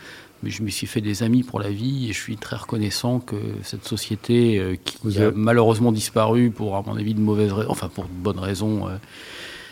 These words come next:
Speaker 1: euh, je dirais du point de vue de l'éthique, euh,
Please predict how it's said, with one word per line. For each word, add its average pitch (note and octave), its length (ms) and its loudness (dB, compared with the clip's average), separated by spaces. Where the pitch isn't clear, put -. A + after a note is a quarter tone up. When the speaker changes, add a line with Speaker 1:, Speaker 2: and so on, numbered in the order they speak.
Speaker 1:
euh, F#2+ 920 -10
je F2+ 100 -14
dirais G2+ 220 -6
du F#2 100 -8
point G2+ 180 -4
de G2 80 0
vue G2+ 140 -2
de G2+ 80 -2
l'éthique, G#2+ 440 -4
euh, G2 320 -4